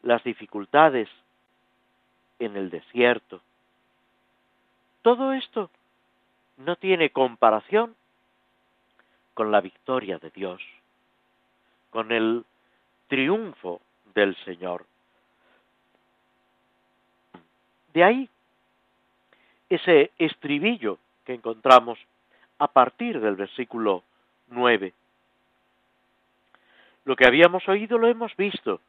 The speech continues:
en la ciudad del Señor de los ejércitos". Es esa predicación de los profetas que se cumple una y otra vez.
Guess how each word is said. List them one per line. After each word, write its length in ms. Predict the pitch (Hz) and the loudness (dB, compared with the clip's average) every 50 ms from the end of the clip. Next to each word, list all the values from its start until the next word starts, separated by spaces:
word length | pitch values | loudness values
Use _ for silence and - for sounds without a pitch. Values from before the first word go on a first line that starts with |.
| _ _ _ _ _ _ _ | _ _ _ _ _ _ _
en 140 | - 131 131 | 0 4 4
la 120 | 123 113 | 4 4
ciudad 440 | - - 113 98 110 123 127 120 - _ _ _ _ - | 4 -2 -6 0 2 2 2 2 -2 _ _ _ _ -4
del 160 | 120 107 98 | -4 -4 -4
Señor 440 | - - 101 101 107 107 104 101 110 - _ | -6 -12 -8 -2 0 0 0 0 -4 -8 _
de 80 | 113 104 | -6 -6
los 180 | 104 98 - | -6 -6 -8
ejércitos". 680 | 107 95 - - 110 95 92 - - 87 - _ 95 92 _ _ _ _ _ _ _ _ _ _ _ _ _ _ _ _ _ _ _ _ _ _ _ _ _ _ _ _ _ _ _ _ _ _ _ _ _ _ _ _ _ _ _ | -12 -10 -2 0 0 0 0 -6 -14 -20 -20 _ -20 _ _ _ _ _ _ _ _ _ _ _ _ _ _ _ _ _ _ _ _ _ _ _ _ _ _ _ _ _ _ _ _ _ _ _ _ _ _ _ _ _ _ _ _
Es 140 | 120 113 - | -12 -8 -6
esa 460 | 139 127 - - 131 120 113 104 95 - _ _ _ _ _ _ _ | -6 -8 -2 4 6 6 6 6 2 -4 _ _ _ _ _ _ _
predicación 800 | - 139 131 120 113 113 - 113 101 - - 147 147 139 123 113 | 2 4 4 4 2 0 -2 -4 -4 -4 -2 0 0 0 0 -2
de 100 | 101 101 | -6 -6
los 160 | 92 90 - - _ | -6 -6 -10 -12 _
profetas 580 | - 92 90 - 113 107 104 - - 101 98 - _ _ _ _ _ _ _ _ _ _ _ _ _ _ _ _ | -12 -12 -10 -8 -6 -6 -6 -6 -8 -12 -14 -16 _ _ _ _ _ _ _ _ _ _ _ _ _ _ _ _
que 300 | - 127 127 127 147 - - _ _ _ _ _ _ _ - | -2 0 2 2 0 -2 -8 _ _ _ _ _ _ _ -8
se 120 | - 139 - | -8 -8 -6
cumple 600 | - 196 226 240 202 87 - - 95 87 78 - _ _ _ _ _ _ _ _ | -2 -2 -2 -2 -2 -8 -10 -10 -8 -8 -10 -12 _ _ _ _ _ _ _ _
una 440 | 190 175 165 156 139 135 117 123 - - _ _ _ _ | -6 -4 -4 0 2 2 2 2 -2 -8 _ _ _ _
y 180 | 160 151 165 208 | -12 -2 0 0
otra 300 | 208 208 - 127 110 98 | 0 0 -2 -2 0 0
vez. 240 | 98 104 104 98 | 2 0 0 0